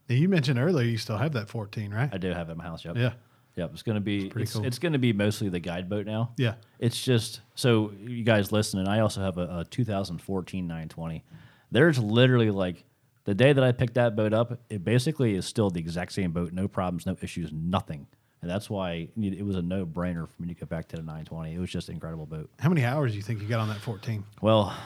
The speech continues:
Speaker 2: prior to repowering, I had a thousand hours on it.
Speaker 1: Nice.
Speaker 2: You know, just on the motor.
Speaker 1: Yeah.
Speaker 2: You know, but that was also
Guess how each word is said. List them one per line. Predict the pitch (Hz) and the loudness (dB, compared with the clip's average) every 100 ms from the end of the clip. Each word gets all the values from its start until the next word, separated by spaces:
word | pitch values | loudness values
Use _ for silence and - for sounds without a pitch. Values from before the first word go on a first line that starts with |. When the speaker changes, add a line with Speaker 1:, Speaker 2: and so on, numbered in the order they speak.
| - - | -14 0
Speaker 2:
prior | 120 127 120 | 4 6 4
to | 110 | 2
repowering, | 107 104 110 110 101 98 | 0 0 2 4 4 2
I | 87 | -2
had | 87 | -4
a | 80 | -4
thousand | 90 87 82 80 | -4 -4 -4 -6
hours | 78 76 | -6 -6
on | 76 73 | -8 -10
it. | - - - 110 | -14 -18 -16 -14
Speaker 1:
Nice. | - | -4
Speaker 2:
You | 95 | -2
know, | |
just | 90 101 | -2 -2
on | 98 | -2
the | 87 | -2
motor. | 87 85 82 - _ - | -2 -2 -4 -8 _ -14
Speaker 1:
Yeah. | 101 | -10
Speaker 2:
You | |
know, | 80 80 82 - _ | -6 -6 -8 -12 _
but | 98 85 | -2 0
that | 104 | 0
was | 92 90 | 0 -2
also | 85 78 85 80 80 | -2 -2 -4 -4 -6